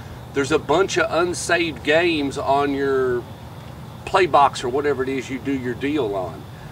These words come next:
So I, I, I didn't know that, but if you're a gamer, you'll understand what I'm talking about.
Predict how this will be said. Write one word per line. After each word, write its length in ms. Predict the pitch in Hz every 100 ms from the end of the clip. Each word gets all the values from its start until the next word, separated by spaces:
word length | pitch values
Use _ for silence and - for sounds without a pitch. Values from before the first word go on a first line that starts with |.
| -
So 240 | - 135 123
I, 140 | 131
I, 300 | - 139 135
I 40 |
didn't 240 | 139 160 139
know 180 | 156 160
that, 260 | 131 127
but 100 | 127
if 160 | 120 -
you're 120 | 139
a 20 |
gamer, 420 | 113 143 165 170 123
you'll 280 | 113 120
understand 600 | 127 135 104 - 151 139
what 140 | 123 120
I'm 120 | 107
talking 420 | - 143 135 101
about. 380 | 98 101 87 76